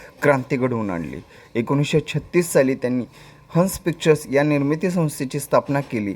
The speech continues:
जी नाविन्यपूर्ण कथा, तांत्रिक गुणवत्तेसाठी प्रसिद्ध झाली. अमृतबंधन एकोणीसशे चौतीस हा त्यांचा चित्रपट सामाजिक विषयावर आपला प्रभावी मांडणीसाठी आजही आठवला जातो.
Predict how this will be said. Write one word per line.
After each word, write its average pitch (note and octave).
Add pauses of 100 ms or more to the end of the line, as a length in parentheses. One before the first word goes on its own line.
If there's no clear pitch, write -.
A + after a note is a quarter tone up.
(160)
जी C3
नाविन्यपूर्ण C#3+
कथा, C#3 (100)
तांत्रिक C3+
गुणवत्तेसाठी D3
प्रसिद्ध A2+
झाली. F#2+ (520)
अमृतबंधन C3+ (200)
एकोणीसशे C#3+
चौतीस B2+
हा C3+
त्यांचा D#3
चित्रपट D#3+
सामाजिक E3
विषयावर A2+ (460)
आपला C#3
प्रभावी C#3+
मांडणीसाठी C#3+ (120)
आजही B2+
आठवला G#2+
जातो. E2